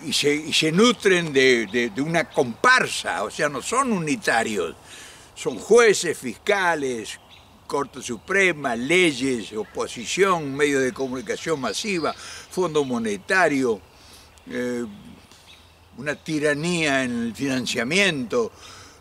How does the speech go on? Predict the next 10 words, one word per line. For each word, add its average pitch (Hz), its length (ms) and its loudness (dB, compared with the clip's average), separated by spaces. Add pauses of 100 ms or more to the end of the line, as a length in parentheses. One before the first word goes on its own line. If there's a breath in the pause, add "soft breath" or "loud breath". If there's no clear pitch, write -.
una 143 260 -2
exposición 127 680 -2
macabra 131 800 2
de 110 200 2
todo 143 420 4
lo, 120 180 2
de 117 400 -6
todo 151 260 2
el 131 140 -4
dolor. 139 640 4